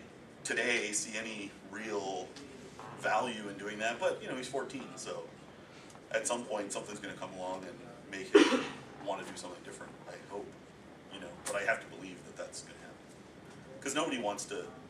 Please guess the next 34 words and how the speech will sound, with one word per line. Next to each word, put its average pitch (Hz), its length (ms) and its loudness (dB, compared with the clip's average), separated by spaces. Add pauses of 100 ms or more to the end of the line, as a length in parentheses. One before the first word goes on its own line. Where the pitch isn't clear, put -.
(680)
not - 180 0
do - 60 -10 (100)
that. - 140 -6 (160)
You 101 80 -4
know, 98 160 -4
like, 101 140 2
at 107 120 -2
the 107 60 -6
end - 220 0
of - 60 -2
the 95 60 -2
day, 101 300 2
the 92 100 -4
reality 98 520 4
of - 100 -8
life 95 280 -2
hits 104 200 -4
you 90 160 -6
and 92 100 -8
you 95 80 -10
go, 92 160 -2
"Yeah, 98 220 2
right, 101 180 0 (280)
I - 60 -12
can't 101 300 -2 (160)
actually 95 400 -2
live 101 160 -4
with 98 120 -4
my 92 160 -8
parents - 220 -8
forever - 180 -10 (260)
because 90 480 -6 (580)
they're 92 100 -6
moving 101 320 -4